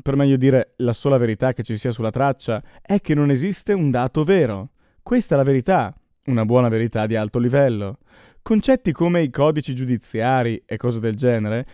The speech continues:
sono costituiti in base alla loro funzionalità e nascono da una finzione. Pertanto,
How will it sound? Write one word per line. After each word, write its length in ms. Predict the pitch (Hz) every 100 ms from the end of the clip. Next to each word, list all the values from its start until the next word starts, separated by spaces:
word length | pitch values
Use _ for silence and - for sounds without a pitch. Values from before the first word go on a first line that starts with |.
| -
sono 300 | - 254 226
costituiti 640 | - 160 190 156 180 202
in 100 | 139
base 300 | 113 147 143
alla 140 | 127 117
loro 260 | 135 143
funzionalità 920 | 117 - 202 - 160 147 135 190 143 107 - -
e 100 | 175
nascono 480 | 160 165 - 185
da 100 | 143
una 140 | 135 143
finzione. 800 | - 156 135 110 98 95 95 - _ _ _ _ _ _ - - -
Pertanto, 640 | 104 - 120 120 - 107